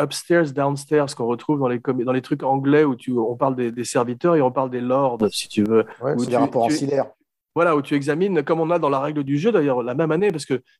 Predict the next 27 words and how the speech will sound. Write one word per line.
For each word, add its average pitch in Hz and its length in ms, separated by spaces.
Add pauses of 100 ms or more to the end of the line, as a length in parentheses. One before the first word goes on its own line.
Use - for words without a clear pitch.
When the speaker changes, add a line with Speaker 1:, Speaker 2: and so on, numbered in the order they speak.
(120)
Speaker 1:
mille 143 120
neuf 147 100
cent 139 140
trente-neuf 165 360
est 135 120
une 131 100
année 135 320
exceptionnelle 165 600
de 135 100
cinéma. 151 400
Quand 135 120
on 120 100
va 117 120
le 113 60
voir, 165 180
Speaker 2:
Ouais. 139 60
Speaker 1:
on - 20
va 107 200 (440)
on 113 60
va - 80
citer 139 260
quelques 127 260
films 151 180
un 127 40
peu 123 120
plus 127 160
tard, 220 300